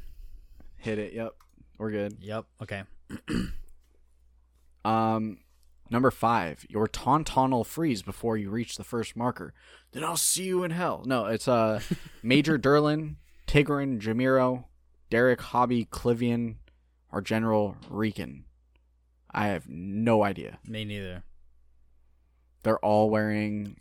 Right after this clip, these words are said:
Speaker 1: rebel stuff.
Speaker 2: I like
Speaker 1: Two
Speaker 2: Major
Speaker 1: of
Speaker 2: Derlin's, uh, mustache, so that's
Speaker 1: I do
Speaker 2: where I'm
Speaker 1: like
Speaker 2: gonna
Speaker 1: his
Speaker 2: go.
Speaker 1: mustache.
Speaker 2: It's not him.
Speaker 1: Then it's gotta be Tigran Jamiro, right? Those are the two wearing Hoth uniforms. Yep.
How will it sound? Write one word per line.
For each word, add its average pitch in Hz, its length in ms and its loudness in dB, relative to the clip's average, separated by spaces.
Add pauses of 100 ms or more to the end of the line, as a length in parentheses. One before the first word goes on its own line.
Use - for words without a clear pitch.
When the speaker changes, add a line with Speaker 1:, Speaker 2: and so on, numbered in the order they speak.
Speaker 1:
rebel 104 580 0 (120)
stuff. - 600 -2 (140)
Speaker 2:
I 131 60 -4
like 127 280 -2
Speaker 1:
Two 123 220 8
Speaker 2:
Major 123 160 8
Speaker 1:
of 110 80 -6
Speaker 2:
Derlin's, 107 680 -4
uh, 95 380 -10 (400)
mustache, 98 560 -8
so 95 120 -10
that's 92 160 -8
Speaker 1:
I - 20 -18
do 117 80 -4
Speaker 2:
where 110 80 0
I'm - 20 2
Speaker 1:
like 98 80 -2
Speaker 2:
gonna 95 60 -8
Speaker 1:
his 90 100 -8
Speaker 2:
go. 90 80 -8
Speaker 1:
mustache. 95 640 -8 (1160)
Speaker 2:
It's - 180 -18
not 90 200 -8
him. 82 220 -12 (1120)
Speaker 1:
Then 104 160 -2
it's 101 100 -4
gotta 104 180 0
be 101 100 -2
Tigran 104 380 -2
Jamiro, 101 380 0
right? 104 220 -4
Those 104 240 -4
are 107 60 -12
the 104 100 -4
two 104 220 -2
wearing 101 240 -4
Hoth 104 340 0
uniforms. 98 640 -6 (100)
Yep. 101 220 -4